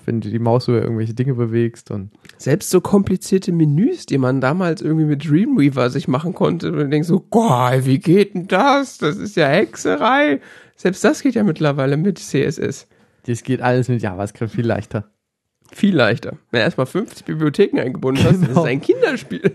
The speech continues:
Speaker 1: Dreiundzwanzig jQuery-Plugins und, äh, noch drei weitere Bibliotheken und dann geht das schon.
Speaker 2: Mhm.
Speaker 1: Schreiben dann auch die Leute auf Reddit so, "Ja, ja, da gibt's eine ganz tolle neue JavaScript-Bibliothek, die kannst du dir bei, kannst du dir über Node.js installieren.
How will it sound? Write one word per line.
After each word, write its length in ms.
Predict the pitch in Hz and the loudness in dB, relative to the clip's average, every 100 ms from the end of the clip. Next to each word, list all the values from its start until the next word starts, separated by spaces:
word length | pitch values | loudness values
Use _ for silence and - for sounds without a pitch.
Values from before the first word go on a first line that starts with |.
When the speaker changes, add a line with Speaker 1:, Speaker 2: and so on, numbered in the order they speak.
| - | -2
Speaker 1:
Dreiundzwanzig 680 | 147 131 143 - 135 135 127 | 0 2 2 2 0 0 -2
jQuery-Plugins 1600 | 131 143 - 165 170 151 - 147 156 160 156 156 - 170 202 - | -2 -2 0 0 0 -2 -4 0 2 2 2 2 2 0 -2 -6
und, 400 | - 143 143 143 | -2 0 0 -2
äh, 320 | - 139 131 | 2 4 4
noch 220 | 127 131 | 4 0
drei 280 | - 123 113 | 0 -2 0
weitere 360 | 113 107 147 143 | 0 -2 -2 -2
Bibliotheken 640 | - - 139 - 139 - | -2 -2 -4 -2 -4 -2
und 80 | 127 | 0
dann 100 | 123 | 0
geht 160 | 131 - | 0 -2
das 120 | - | -4
schon. 200 | - - - _ | -6 -8 -12 _
Speaker 2:
Mhm. 420 | 151 151 156 269 - _ - _ | -4 -4 -6 -10 -14 _ -20 _
Speaker 1:
Schreiben 380 | - - 113 127 | -12 -2 0 2
dann 160 | 123 113 | 2 2
auch 100 | 117 | 0
die 80 | |
Leute 280 | 113 113 123 | 2 2 2
auf 100 | 113 | 0
Reddit 340 | 117 127 110 110 | 0 0 0 -4
so, 240 | 120 - | -4 -4
"Ja, 220 | 101 107 | -2 -2
ja, 160 | 139 139 | 0 0
da 80 | 120 | -2
gibt's 220 | 139 - | -2 -4
eine 80 | 127 | 2
ganz 280 | 139 175 | 0 0
tolle 240 | - 160 156 | 2 4 6
neue 240 | 151 147 | 6 4
JavaScript-Bibliothek, 960 | 143 156 165 - 127 127 131 123 135 - | 4 2 0 -2 0 0 0 0 -2 -4
die 80 | 131 | -2
kannst 280 | 151 160 | 0 2
du 40 | 143 | 2
dir 140 | 135 | 4
bei, 280 | 127 123 - | 4 2 0
kannst 220 | - 147 | -2 -2
du 60 | 135 | 0
dir 40 | |
über 120 | 127 123 | 2 2
Node.js 560 | 127 156 - - 123 | 2 0 -2 -2 -4
installieren. 600 | - 135 - 123 127 170 | -2 -4 -2 -2 0 0